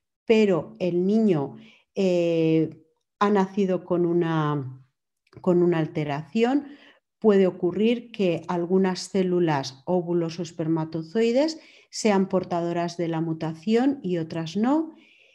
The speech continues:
Y cuando hay consanguinidad, a veces es complicado disponer de marcadores que nos diferencien bien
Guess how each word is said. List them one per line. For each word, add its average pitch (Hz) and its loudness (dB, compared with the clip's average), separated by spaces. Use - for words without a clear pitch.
Y 247 0
cuando 208 0
hay 190 2
consanguinidad, 202 0
a 214 0
veces 185 -4
es 170 -4
complicado 196 -2
disponer 170 -4
de 185 0
marcadores 190 0
que 196 -4
nos 156 -2
diferencien 160 -2
bien 185 -2